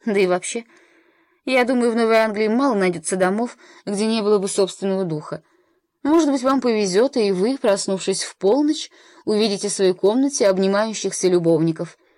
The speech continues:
Не сдержавшись, она негромко фыркнула, и Чарли улыбнулся ей,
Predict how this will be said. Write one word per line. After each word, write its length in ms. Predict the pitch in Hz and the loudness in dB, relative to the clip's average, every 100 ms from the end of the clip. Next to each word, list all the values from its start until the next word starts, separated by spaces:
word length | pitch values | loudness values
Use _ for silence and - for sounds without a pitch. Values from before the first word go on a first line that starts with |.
| _ _ _ _ _ _ _ _ _ | _ _ _ _ _ _ _ _ _
Не 200 | 190 208 | -4 -4
сдержавшись, 680 | 190 202 196 254 277 - 185 | -2 -2 -2 -2 -4 -6 -4
она 140 | 226 | -2
негромко 440 | 254 233 269 247 285 | 0 0 0 -2 -6
фыркнула, 680 | - 285 185 - 165 160 - - - - | -4 0 0 0 -2 -2 -6 -20 -20 -8
и 180 | 208 202 | -6 -4
Чарли 360 | - 294 294 | -2 0 2
улыбнулся 600 | 311 311 214 185 185 - | 4 2 2 0 -2 -2
ей, 280 | 190 190 190 | 0 0 -4